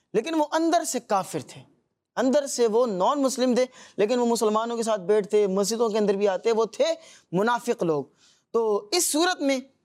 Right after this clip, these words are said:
ان کے بارے میں گفتگو کی گئی ہے۔ اور اس سورت کے اندر، جو سورت کا نام ہی منافقین ہے نا، سورہ منافقین، تو یہ پوری سورت ان منافق لوگوں کے بارے میں نازل کی گئی ہے۔ اچھا، پھر اس سورت میں مسلمانوں کو بتایا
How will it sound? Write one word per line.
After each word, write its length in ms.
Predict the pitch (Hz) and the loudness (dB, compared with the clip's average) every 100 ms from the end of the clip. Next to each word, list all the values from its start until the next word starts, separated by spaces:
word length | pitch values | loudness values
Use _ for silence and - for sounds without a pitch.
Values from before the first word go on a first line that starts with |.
| _ _ | _ _
ان 200 | 254 285 | -2 -2
کے 120 | 285 277 | 0 0
بارے 240 | 240 247 | 0 -2
میں 260 | 247 - 156 | -4 -6 -4
گفتگو 440 | 156 - 185 285 | -4 -2 0 2
کی 160 | 349 370 | 2 0
گئی 200 | 294 240 | 0 0
ہے۔ 100 | 196 _ _ _ | -2 _ _ _
اور 240 | 202 254 302 - | -2 0 0 -4
اس 180 | 285 - | -4 -4
سورت 500 | - 226 294 330 294 | -2 0 0 0 -2
کے 100 | 233 | -2
اندر، 180 | 220 | -2
جو 140 | 233 233 | -2 -2
سورت 360 | - 254 277 | 0 0 0
کا 80 | - | 0
نام 180 | - 311 | 0 0
ہی 40 | |
منافقین 720 | 349 302 254 - 240 262 311 330 | 0 0 -2 -4 -4 0 2 2
ہے 120 | 226 | 2
نا، 120 | 302 | 0
سورہ 280 | - 220 240 | 0 0 0
منافقین، 720 | 208 220 220 202 208 269 240 139 _ _ - | 2 0 0 -2 2 2 2 -4 _ _ -2
تو 40 | |
یہ 100 | 233 | 0
پوری 340 | 285 311 370 330 | 2 2 2 2
سورت 280 | 254 269 277 | 2 0 0
ان 180 | 262 226 | -2 0
منافق 380 | 208 220 294 247 | 0 0 0 2
لوگوں 300 | 196 190 208 | 2 2 0
کے 140 | 262 330 - _ 160 | -2 -4 -14 _ -2
بارے 260 | 185 202 | 0 0
میں 120 | 208 | -2
نازل 320 | 190 170 202 285 _ _ - | 0 0 0 -2 _ _ -2
کی 160 | 226 175 | 0 0
گئی 220 | 165 135 | 0 -2
ہے۔ 60 | 123 _ _ - | -10 _ _ -6
اچھا، 160 | 202 | -2
پھر 160 | 262 330 | 0 0
اس 140 | 392 | 0
سورت 300 | - 277 330 277 | 0 0 0 0
میں 180 | 277 302 _ _ - | -2 -2 _ _ -4
مسلمانوں 680 | 180 220 254 226 214 269 330 | -2 0 0 0 0 0 0
کو 120 | 269 | 0
بتایا 460 | 190 190 190 240 | -2 0 2 2